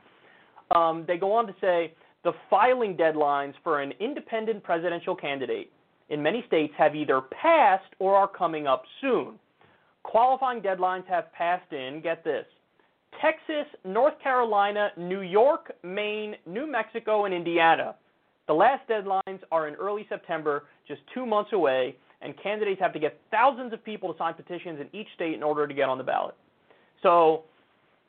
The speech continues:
he's not gonna be on the ballot in those states, so what's the point?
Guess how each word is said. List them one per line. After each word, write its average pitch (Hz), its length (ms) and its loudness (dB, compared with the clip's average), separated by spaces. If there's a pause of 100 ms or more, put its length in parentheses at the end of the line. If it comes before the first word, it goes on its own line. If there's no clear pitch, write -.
(1400)
he's 202 160 -6
not 285 140 -2
gonna 214 100 0
be 190 140 2
on 175 100 2
the 165 60 -2
ballot 170 340 4
in 165 100 -8
those 143 160 -8
states, 160 360 -6 (520)
so 190 80 -4
what's 208 200 -2
the 214 60 -10
point? 185 320 -4